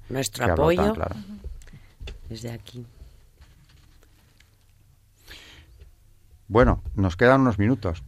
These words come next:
Speaker 2: para que hagamos o hagáis un balance de todos los temas que hemos visto ahora en este programa.
Speaker 1: Juan Pablo segundo, en esta encíclica Centesimus Annus,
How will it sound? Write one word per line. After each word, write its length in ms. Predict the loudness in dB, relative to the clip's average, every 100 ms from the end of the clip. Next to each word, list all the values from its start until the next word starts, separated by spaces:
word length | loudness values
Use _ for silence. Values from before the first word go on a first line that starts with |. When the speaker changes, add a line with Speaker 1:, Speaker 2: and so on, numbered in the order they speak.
| -20 -14 0
Speaker 2:
para 240 | 2 2
que 460 | 2 2 4 2 0 -4 -6
hagamos 440 | 0 2 2 0
o 220 | 0 2
hagáis 300 | 4 2 2
un 80 | 2
balance 500 | 6 6 4 0 2
de 160 | 2 4
todos 300 | 6 6 6
los 160 | 2
temas 300 | 0 2 2
que 100 | 0
hemos 180 | -2 0
visto 240 | -4 0 2
ahora 300 | 2 2 -4 -12 -20 -18 -18 -18 -6
en 140 | -2 -2
este 180 | -2
programa. 380 | -2 0 0 -2 -8 -8
Speaker 1:
Juan 180 | -8 2
Pablo 260 | 4 4
segundo, 460 | 0 0 0 0 0
en 100 | 0
esta 220 | -2 -2
encíclica 640 | -2 -4 -6 -4 -2 -2
Centesimus 760 | -2 -6 -4 -4 -4 -4 -4 -4
Annus, 460 | -4 -4 -6 -8